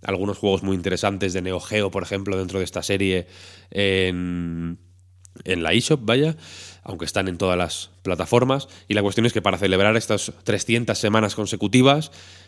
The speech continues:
mañana mismo, veinticuatro de noviembre, se publica Galaxian, un clásico básico de, de Namco.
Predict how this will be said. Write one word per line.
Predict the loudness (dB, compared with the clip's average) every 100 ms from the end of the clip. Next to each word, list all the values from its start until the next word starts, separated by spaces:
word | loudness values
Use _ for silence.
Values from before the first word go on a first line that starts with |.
| _
mañana | -4 0 4 4 4
mismo, | 2 2 0 -2 -6 -14
veinticuatro | -6 -4 -2 0 2 4
de |
noviembre, | 4 4 2 0
se | -4
publica | -4 0 0 2 2 0 -8 -8
Galaxian, | 0 2 2 2 2 2 -2 -10 -18 -14
un | -10
clásico | -2 -2 -2 -2 0
básico | 0 0 0 0
de, | 2 2 2 0 -4 -14 -20 -8
de | -2 -2 0
Namco. | 0 0 2 2 2